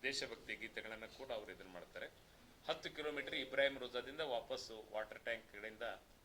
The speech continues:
ಕೆಳಗಡೆ ಗಾಂಧಿ ವೃತ್ತದ ಕಡೆ ಬರ್ತದೆ. ಇಪ್ಪತ್ತೊಂದು ಕಿಲೋಮೀಟರ್ದವ್ರು ಇಬ್ರಾಹಿಂ ರೋಜಾದಿಂದ ಟುವರ್ಡ್ಸ್ ಸೈನಿಕ್ ಸ್ಕೂಲ್ ಅವರು ಮುಂದುವರಿತಾರೆ. ಸೈನಿಕ್ ಸ್ಕೂಲ್ ಹೋಗಿ ಅಲ್ಲಿ ಎರಡನೇ ಗೇಟ್ನಿಂದ ಒಳಗಡೆ ಹೋಗಿ ಮೊದಲನೇ ಗೇಟಿಂದ ಹೊರಗಡೆ ಬರ್ತಾರೆ.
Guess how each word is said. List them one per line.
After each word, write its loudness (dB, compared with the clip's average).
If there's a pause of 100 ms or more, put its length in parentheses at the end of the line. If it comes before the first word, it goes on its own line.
(220)
ಕೆಳಗಡೆ 2
ಗಾಂಧಿ -2
ವೃತ್ತದ -4
ಕಡೆ -4
ಬರ್ತದೆ. -6
ಇಪ್ಪತ್ತೊಂದು 4
ಕಿಲೋಮೀಟರ್ದವ್ರು 2
ಇಬ್ರಾಹಿಂ 4
ರೋಜಾದಿಂದ -2
ಟುವರ್ಡ್ಸ್ 6
ಸೈನಿಕ್ 0
ಸ್ಕೂಲ್ -8 (460)
ಅವರು -4
ಮುಂದುವರಿತಾರೆ. -2 (540)
ಸೈನಿಕ್ 2
ಸ್ಕೂಲ್ -2 (500)
ಹೋಗಿ 0
ಅಲ್ಲಿ 0
ಎರಡನೇ 2
ಗೇಟ್ನಿಂದ -2
ಒಳಗಡೆ 0
ಹೋಗಿ -4
ಮೊದಲನೇ -2
ಗೇಟಿಂದ -2
ಹೊರಗಡೆ -2
ಬರ್ತಾರೆ. -4